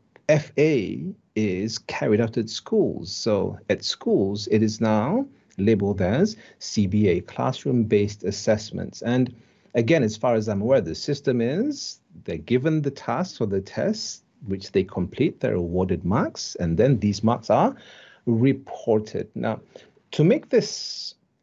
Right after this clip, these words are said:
fully F A, now this is one of the things which I believe is very, very important. F A or formative assessment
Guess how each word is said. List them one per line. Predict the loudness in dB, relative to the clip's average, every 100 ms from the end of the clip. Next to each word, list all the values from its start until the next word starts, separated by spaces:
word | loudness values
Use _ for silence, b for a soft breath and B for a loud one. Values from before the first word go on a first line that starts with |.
| _
fully | _ -20 -4 0 2 2 0 -2
F | -6 -4 -4
A, | -4 -4
now | -4 -4
this | -2 -2
is | 0 2
one | 2
of | 2
the | -2
things | 0 0 0
which | -8 -10
I | -4 -2
believe | 0 0 -2 0
is | -2 -2 -6 -8
very, | -6 -6 0 2 2 2 0
very | -2 -2 0 0 -2 -4
important. | -6 -8 -8 -4 -4 -4 -10 -12 -18 -20 _ b b b b _ _ _ _ _ _ _ _ _ 2
F | 2 4
A | 4 6 4 -2 -6
or | -6
formative | 0 0 2 0
assessment | -2 -6 -6 -6 -10